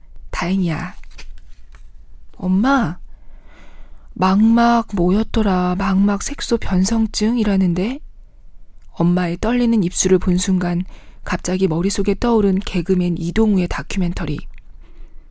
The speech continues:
오랫동안 볼 수 없었던 그의 아픔이 담긴 방송. 그 방송이 머릿속을 스쳐가는 거예요. "설마." 덜덜 떨리는 손으로 핸드폰을 꺼내 검색을 해보았는데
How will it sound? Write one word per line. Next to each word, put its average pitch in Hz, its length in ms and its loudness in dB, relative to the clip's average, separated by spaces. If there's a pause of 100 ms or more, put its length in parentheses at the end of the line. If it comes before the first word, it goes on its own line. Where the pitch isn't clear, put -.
(120)
오랫동안 247 480 4
볼 214 140 2
수 214 140 2
없었던 190 440 0
그의 180 360 0 (220)
아픔이 - 480 0
담긴 175 380 -2
방송. 147 500 -4 (760)
그 - 120 0
방송이 226 440 4
머릿속을 196 460 2
스쳐가는 269 460 -2
거예요. 151 380 -6 (720)
"설마." 208 600 0 (720)
덜덜 175 400 2
떨리는 233 380 4
손으로 190 520 2
핸드폰을 254 500 2
꺼내 175 440 2
검색을 180 520 0
해보았는데 190 680 0